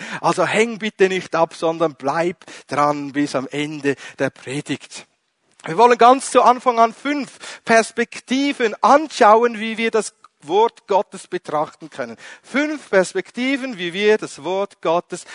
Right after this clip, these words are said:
betrachten können. Die erste Perspektive, die wir haben sollten, ist die Perspektive der Lernbereitschaft, die Perspektive des Lernens.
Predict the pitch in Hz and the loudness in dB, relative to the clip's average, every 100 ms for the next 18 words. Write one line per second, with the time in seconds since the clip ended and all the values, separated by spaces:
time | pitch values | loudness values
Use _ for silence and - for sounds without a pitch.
0 | - - 185 - 165 190 - 202 208 190 | -18 -4 -4 2 2 2 0 -8 -2 -2
1 | 165 175 208 277 294 302 233 214 208 - | -2 -2 0 2 0 -2 -4 -4 -8 -10
2 | 220 254 269 262 190 208 208 - - 165 | -6 -4 -4 -6 -6 -8 -8 -10 -16 -8
3 | 190 175 160 165 196 233 254 233 - - | 0 0 2 4 4 4 0 0 -16 -20
4 | - - 202 254 302 - 208 214 233 233 | -16 0 6 8 8 4 4 4 0 0
5 | 254 - 208 - 190 - 185 - - 220 | 0 -2 -6 0 0 0 -10 -10 -12 -8
6 | 240 233 240 233 - 170 160 156 170 202 | -8 -4 -2 -2 2 2 4 2 4 4
7 | 220 220 202 190 185 190 - 165 127 - | 2 2 0 2 0 -2 -2 -2 -2 -6
8 | - 156 - 147 - 160 - 214 240 247 | -10 -10 -8 -12 -10 -16 -16 -10 -8 -6
9 | 233 147 - 123 151 180 208 196 123 - | -8 -10 -8 -2 2 2 2 -2 -8 -10
10 | - | -14